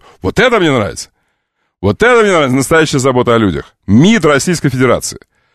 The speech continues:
потребовал от американских властей официальных комментариев после того, как Марк Цукерберг за-, заблокировал ольгинских троллей там, или того, кто же, ну, и так далее.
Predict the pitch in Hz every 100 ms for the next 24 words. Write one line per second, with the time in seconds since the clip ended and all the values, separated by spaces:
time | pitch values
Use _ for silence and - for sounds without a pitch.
0 | _ _ _ _ 139 147 165 208 190 175
1 | 139 151 151 175 151 127 131 127 - 202
2 | 214 135 82 - 98 - 170 165 - 165
3 | 175 147 196 190 135 95 - 120 120 123
4 | 135 156 143 127 135 135 - 170 127 117
5 | 131 165 127 113 110 98 110 117 139 123
6 | 113 101 - _ - 104 104 - 101 -
7 | 113 117 98 90 90 85 92 92 87 85
8 | 76 76 76 78 - 80 - -